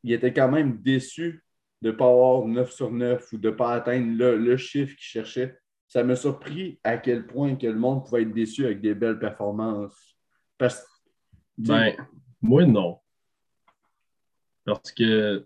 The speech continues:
Speaker 1: Hmm.
Speaker 2: en tout cas, c'est un sport qu'on vise tout le temps quasiment, euh, ben, pas la perfection, mais tu vises tout le temps à être le plus fort, donner ton meilleur,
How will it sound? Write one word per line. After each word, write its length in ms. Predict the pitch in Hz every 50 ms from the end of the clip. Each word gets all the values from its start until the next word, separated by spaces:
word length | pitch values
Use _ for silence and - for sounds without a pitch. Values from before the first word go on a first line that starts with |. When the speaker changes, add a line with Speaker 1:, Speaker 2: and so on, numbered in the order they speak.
| _ _ _ _ _ _
Speaker 1:
Hmm. 80 | 104
Speaker 2:
en 20 | 98
tout 80 | 92 -
cas, 100 | 127 120
c'est 120 | 117 - 113
un 80 | 113 110
sport 280 | 107 - 147 156 156 139
qu'on 260 | - 113 104 101 98
vise 280 | 95 101 98 98 -
tout 100 | _ 101
le 60 | 98 -
temps 180 | - 117 113
quasiment, 300 | 107 104 95 92 98 101
euh, 240 | 104 104 104 95 92 92 87 82 85 - _ _ _ _ _ _ _ _
ben, 80 | - 90
pas 120 | - 127 135
la 120 | 131 110
perfection, 500 | - 107 95 - - 90 87 - - 156
mais 120 | 151 104 98
tu 180 | - - -
vises 180 | 101 107 110 104
tout 140 | - - 107
le 80 | 104
temps 160 | - - 135 135
à 80 | 117 107
être 140 | 101 101 -
le 100 | 101 95
plus 160 | - - _ _ _
fort, 380 | 98 98 107 113 123 131 131 _ _ _ _ _ _ _ _ _
donner 200 | - 104 104 110 113 -
ton 120 | - 110
meilleur, 560 | 107 104 101 101 101 101 104 113 123 135 143